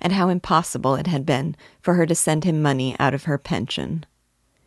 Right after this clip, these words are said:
She reminds him how she and his sister Dunya love him, saying he is their all, their one hope, their stay.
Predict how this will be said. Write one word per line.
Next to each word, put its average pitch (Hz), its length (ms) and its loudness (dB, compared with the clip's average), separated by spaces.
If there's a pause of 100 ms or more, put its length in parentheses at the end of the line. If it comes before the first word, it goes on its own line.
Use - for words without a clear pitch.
(480)
She 190 140 2
reminds 170 460 4
him 139 200 -2
how 165 200 0
she 170 460 -2
and 170 140 -2
his 175 160 0
sister 180 380 -2
Dunya 147 500 0
love 139 280 0
him, 135 340 -4 (460)
saying 160 480 2
he 156 260 2
is 151 320 -2 (300)
their 156 360 2
all, 143 520 2 (280)
their 160 220 4
one 156 380 2
hope, 160 480 -2 (420)
their 151 240 2
stay. - 720 -2